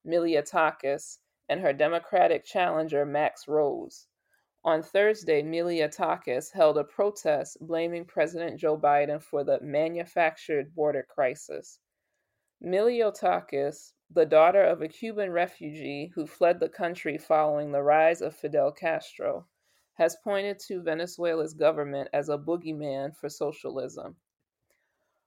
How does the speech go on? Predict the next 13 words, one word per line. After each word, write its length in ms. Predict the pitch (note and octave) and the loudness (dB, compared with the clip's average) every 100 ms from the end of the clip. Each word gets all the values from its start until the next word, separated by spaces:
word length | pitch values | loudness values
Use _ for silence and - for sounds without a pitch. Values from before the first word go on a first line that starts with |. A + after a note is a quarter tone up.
| _ | _
Officials 580 | - E3+ G#3 G3+ A3+ A3+ | -2 0 -2 -2 -2 -2
at 140 | G#3+ | -2
the 120 | G3 D3+ | -2 -6
protest 580 | - F3+ F3 F3+ E3+ | -2 -4 -2 -2 -2
repeatedly 680 | D3+ D3+ - F#3+ F#3+ F3 F#3 | -6 -10 -8 -4 -2 -2 -2
accused 540 | D#3 D#3+ - F#3 E3+ F3 | -2 -4 -8 -6 -6 -6
the 120 | D#3 | -8
city 440 | - F3 E3 D#3+ | -6 -6 -4 -4
of 220 | - D3+ D3+ - | -2 -4 -4 -2
overburdening 960 | D3+ F3+ G3 F3 F3 F3 E3+ D#3 D3+ | 0 2 -2 2 0 2 -2 -4 -4
them 200 | D3+ D3 | -4 -4
with 220 | D3 D3 | -4 -4
migrants, 760 | D3 D3 D3 D3 B2+ A2+ - | -4 -2 -2 -4 -10 -10 -16